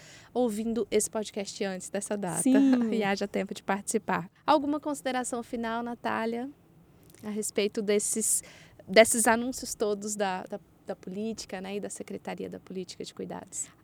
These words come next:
Speaker 2: A Secretaria tem investido muito. A gente considera que a aprovação da Política Nacional de Cuidados em dezembro de dois mil e vinte e quatro foi um, um grande salto que o país deu.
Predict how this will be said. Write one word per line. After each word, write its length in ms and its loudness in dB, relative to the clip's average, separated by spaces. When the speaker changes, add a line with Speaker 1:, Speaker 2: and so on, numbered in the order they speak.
Speaker 2:
A 80 -2
Secretaria 640 4
tem 280 6
investido 380 4
muito. 520 4
A 80 2
gente 240 -2
considera 500 2
que 160 -4
a 40 2
aprovação 760 2
da 160 4
Política 380 0
Nacional 360 -2
de 80 -4
Cuidados 400 2
em 60 0
dezembro 340 0
de 80 -6
dois 200 2
mil 100 2
e 20 2
vinte 280 -6
e 20 -10
quatro 460 0
foi 240 0
um, 280 -2
um 460 -2
grande 320 6
salto 400 4
que 80 0
o 60 6
país 340 2
deu. 340 2